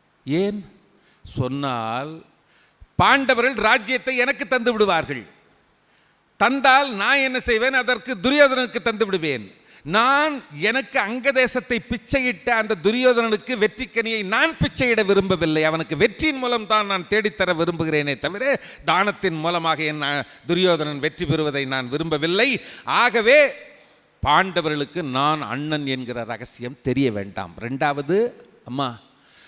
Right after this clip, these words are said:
போர்க்களத்தில் நான் அர்ஜுனனை வெல்லுவேன், வெல்லுவேன், வெல்லுவேன், வெல்லுவேன்,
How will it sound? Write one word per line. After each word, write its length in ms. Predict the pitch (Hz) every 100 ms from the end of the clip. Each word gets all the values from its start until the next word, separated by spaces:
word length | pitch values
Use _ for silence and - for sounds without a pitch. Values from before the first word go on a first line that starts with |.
| - _ _ -
போர்க்களத்தில் 640 | 277 294 294 285 208 269 262
நான் 160 | 262 247
அர்ஜுனனை 420 | 214 254 269 277 247
வெல்லுவேன், 600 | 269 269 285 311 320 277 160 - - _ _ _ _ _ _ _ _ _ _ _ 139
வெல்லுவேன், 560 | 208 262 254 262 277 202
வெல்லுவேன், 460 | 208 240 220 254 269 185
வெல்லுவேன், 460 | 226 190 202 202